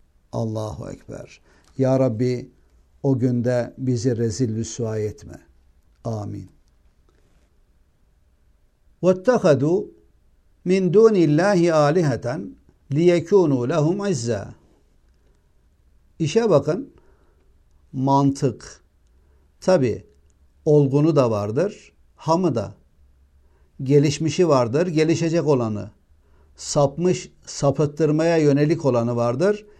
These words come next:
Hidayeti bulma çabasında vahye teslim bir mantık da var elbette. Bir düşünce sistemi, bir düşünce dünyası ise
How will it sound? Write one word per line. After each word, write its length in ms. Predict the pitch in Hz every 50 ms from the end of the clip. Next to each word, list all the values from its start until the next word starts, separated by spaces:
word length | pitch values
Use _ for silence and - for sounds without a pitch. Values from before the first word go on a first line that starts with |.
| _ _ _ _ _ -
Hidayeti 580 | 139 135 131 143 143 147 151 156 147 - 196 175
bulma 280 | 165 151 156 202 220
çabasında 800 | 202 - 190 170 147 139 135 - 135 120 120 117 117 113 107 - _ _ _ _ _ -
vahye 340 | 127 131 131 139 143 151 143
teslim 440 | 147 147 139 139 - - 170 165 147
bir 100 | 143 131
mantık 460 | 127 131 139 139 135 - 127 98 -
da 120 | 165 175 196
var 160 | 214 220 208
elbette. 600 | 185 131 104 110 107 101 - - - 87 - - _ _ _ _ _ _ _ _ _ - 143
Bir 200 | 143 139 123 110
düşünce 440 | 131 117 - 135 127 123 151 147
sistemi, 600 | 135 - 135 - - - 131 123 120 117 113 110 - _ _ _ _ _ _ _ -
bir 240 | 147 151 139 113 110
düşünce 540 | 135 135 139 - 147 147 139 202 214 175
dünyası 480 | 160 151 143 135 135 135 135 135 - 165
ise 460 | 139 120 117 - - 120 131 147 -